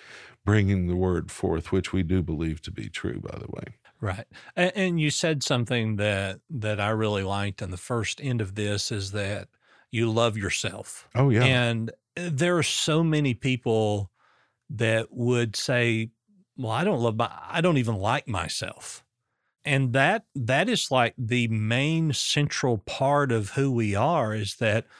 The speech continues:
Speaker 2: we can't, we can't expect to be loved by somebody if we don't love ourselves.
Speaker 1: What's the, the love your neighbor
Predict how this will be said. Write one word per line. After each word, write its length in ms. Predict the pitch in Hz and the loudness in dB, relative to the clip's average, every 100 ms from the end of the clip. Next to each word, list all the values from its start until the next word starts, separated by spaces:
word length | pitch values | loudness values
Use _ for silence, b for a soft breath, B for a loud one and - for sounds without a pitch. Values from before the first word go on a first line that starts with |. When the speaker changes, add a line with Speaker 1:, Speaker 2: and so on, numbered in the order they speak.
| B B B | B B B
Speaker 2:
we 180 | 120 160 | 2 2
can't, 360 | - 202 175 - _ _ _ 139 | 2 0 -2 -4 _ _ _ -2
we 220 | 147 190 | 0 0
can't 280 | - 220 131 | 0 0 0
expect 580 | 127 - - 156 160 - | 0 -2 -2 0 0 -2
to 80 | |
be 140 | 123 120 | 0 0
loved 480 | 107 107 156 247 131 | 2 2 2 2 0
by 160 | 101 | 0
somebody 500 | 98 - 107 101 107 117 | 0 0 0 0 0 0
if 140 | - | 0
we 100 | 147 | 0
don't 240 | 139 127 - | 2 0 -4
love 400 | 107 101 110 131 | -4 2 2 4
ourselves. 720 | 131 123 - 175 - - - _ - | 2 2 0 -2 -4 -10 -20 _ 2
Speaker 1:
What's 320 | 113 104 - | 4 4 2
the, 280 | 120 120 107 - - | 4 4 2 -8 -10
the 100 | - 85 - - | -10 -10 -14 -4
love 240 | 92 87 82 | 2 2 4
your 120 | 104 | 4
neighbor 560 | 117 139 156 113 107 | 4 4 4 2 0